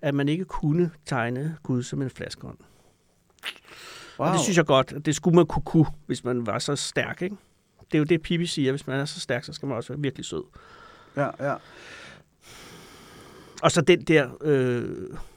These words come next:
Speaker 1: snylter. Der er sådan en, som, som æder, øh, tungerne på fisken, ikke?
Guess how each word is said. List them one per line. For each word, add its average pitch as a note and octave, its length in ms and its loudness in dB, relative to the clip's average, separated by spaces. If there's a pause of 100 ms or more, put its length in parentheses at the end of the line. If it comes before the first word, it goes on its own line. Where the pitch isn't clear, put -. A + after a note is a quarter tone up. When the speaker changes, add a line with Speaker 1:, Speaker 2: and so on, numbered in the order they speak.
(160)
Speaker 1:
snylter. D3+ 760 4
Der D3+ 120 0
er D#3 100 4
sådan F3 140 0
en, D3+ 100 0
som, D3 240 -4
som C#3+ 220 -4
æder, D#3 320 2 (200)
øh, B2 240 -2 (640)
tungerne D3 480 6
på C3 280 0
fisken, C3 440 0
ikke? D#3 160 -4